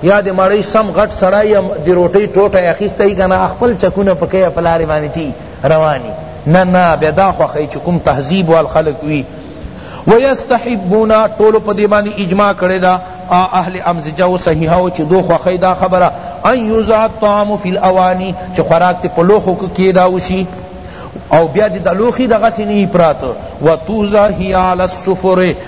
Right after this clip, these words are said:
او بیا دې دا په دسترخوانونو باندې و نحوها، یا دسترخوان غوندې بل شی، میز، دی وخت مطابق یا بل داسې چې انتظام عادي ورته چې جوړ کړی.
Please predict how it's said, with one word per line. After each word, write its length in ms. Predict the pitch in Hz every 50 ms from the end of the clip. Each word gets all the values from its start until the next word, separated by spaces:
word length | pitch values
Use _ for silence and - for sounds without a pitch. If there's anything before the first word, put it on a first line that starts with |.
| - -
او 120 | 151 156 156
بیا 200 | 147 175 175 180
دې 140 | 170 165 156
دا 140 | 185 190
په 120 | 180 185 175
دسترخوانونو 800 | 165 185 175 - 185 170 147 139 170 165 165 180 214 214 208
باندې 440 | 196 208 208 208 202 175 180 180 185
و 120 | 180 185 185
نحوها، 600 | 185 190 - - 190 185 170 165 180 185 185 - - - - - - - -
یا 120 | 175 185
دسترخوان 580 | 175 180 165 - - 190 - - - 190 190 185
غوندې 220 | 160 170 170 165 147 143
بل 140 | 214 226 175
شی، 280 | - - 185 175 175 165 160
میز، 400 | 170 180 185 185 180 165 143 135 - - - - - - 147
دی 100 | 170 175
وخت 400 | 170 165 170 175 165 - - 170
مطابق 560 | 175 170 - 170 165 156 151 170 160 - 156
یا 140 | 170 160 151
بل 240 | 139 151 196 196 180
داسې 360 | 175 175 170 - - 147 139
چې 40 | -
انتظام 680 | 170 165 165 156 131 160 151 139 160 160 160 156 147 127 - - - - - - -
عادي 260 | 147 160 151 147 151
ورته 240 | 147 147 117 143 135
چې 460 | - 151 147 147 143 - - 127 117
جوړ 140 | 147 139 127 -
کړی. 240 | 143 131 123 117